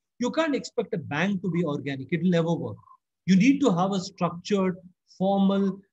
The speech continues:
rigid organization. That's how banks work, and that's how they only work. They can't work in any other format. Now, um,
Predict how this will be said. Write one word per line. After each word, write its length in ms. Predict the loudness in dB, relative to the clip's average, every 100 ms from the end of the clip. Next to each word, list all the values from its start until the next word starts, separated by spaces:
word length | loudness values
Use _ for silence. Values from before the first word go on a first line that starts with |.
| _ -6
rigid 460 | 0 2 2 2
organization. 760 | 4 2 0 -2 -4 -6 -6 -2
That's 220 | -2 0
how 140 | -2
banks 360 | 0 -4 -4 -4
work, 220 | -4 -2
and 120 | -2 -4
that's 140 | -2
how 140 | -2
they 100 | 0
only 320 | 0 2 2 0
work. 200 | -2 -8 _ _ _
They 100 | 0
can't 300 | 2 2 2
work 220 | 0 0
in 120 | 0
any 200 | 2 2
other 160 | 2 -2
format. 340 | -6 -10 -10 -14 _ _ _ _ _ _ _
Now, 300 | -2 0 -4 -8
um, 600 | -4 0 0 -2 -6 -10